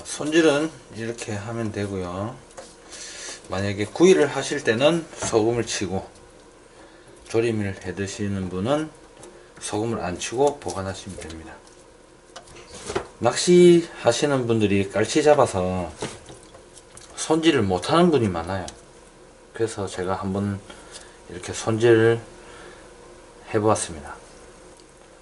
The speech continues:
손질은 참 간단합니다. 그리고 오늘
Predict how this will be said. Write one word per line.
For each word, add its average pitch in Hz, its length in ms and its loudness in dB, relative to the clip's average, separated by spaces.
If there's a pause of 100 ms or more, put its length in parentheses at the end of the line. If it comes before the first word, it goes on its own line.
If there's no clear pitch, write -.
손질은 165 640 0
참 127 320 -8
간단합니다. 117 600 -4 (960)
그리고 120 500 4 (2250)
오늘 123 540 6